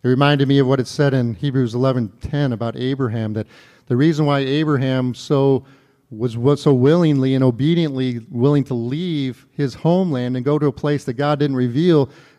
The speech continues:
because it says there that he was looking forward to the city with foundations whose architect and builder is God. Eternity will be the coming together of a perfect heaven and a perfect earth.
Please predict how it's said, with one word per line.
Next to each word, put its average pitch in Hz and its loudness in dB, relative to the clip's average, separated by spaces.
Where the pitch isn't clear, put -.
because 131 -4
it 131 -2
says 156 -2
there 143 4
that 131 0
he 147 2
was 131 2
looking 170 0
forward 160 0
to 156 -6
the 131 -2
city 160 0
with 143 0
foundations 143 0
whose 139 0
architect 143 -2
and 120 -4
builder 120 0
is 98 -12
God. 98 -12
Eternity 151 2
will 139 4
be 143 4
the 131 2
coming 147 0
together 139 2
of 120 -4
a 123 -4
perfect 143 -4
heaven 147 -4
and 127 -2
a 117 -8
perfect 143 -8
earth. 139 -10